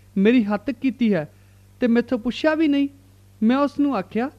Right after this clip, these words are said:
ਕਿ ਮੈਨੂੰ ਡੀ ਸੀ ਨੇ ਖਾਸ ਹਦਾਇਤ ਕੀਤੀ ਸੀ ਕਿ ਇਨਕਲੂਡਿੰਗ ਅਫਸਰ ਨਵਾਂ ਹੈ ਤੇ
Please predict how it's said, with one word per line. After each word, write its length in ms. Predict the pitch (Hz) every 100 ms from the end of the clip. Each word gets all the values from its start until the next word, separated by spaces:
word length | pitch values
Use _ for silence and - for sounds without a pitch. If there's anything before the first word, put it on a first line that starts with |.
| - - - _ - -
ਕਿ 100 | 269
ਮੈਨੂੰ 460 | 240 233 226 262 311 - - _ - - -
ਡੀ 260 | 160 214 233
ਸੀ 300 | - 302 285
ਨੇ 200 | 262 254
ਖਾਸ 400 | - 190 202 233 269
ਹਦਾਇਤ 320 | 226 226 214
ਕੀਤੀ 340 | 190 170 196
ਸੀ 260 | 185 262 285 - - - -
ਕਿ 60 |
ਇਨਕਲੂਡਿੰਗ 760 | 269 247 240 240 247 254 277 262 -
ਅਫਸਰ 320 | 220 - 254 214
ਨਵਾਂ 340 | 170 165 240
ਹੈ 220 | 262 269 - - -
ਤੇ 60 | -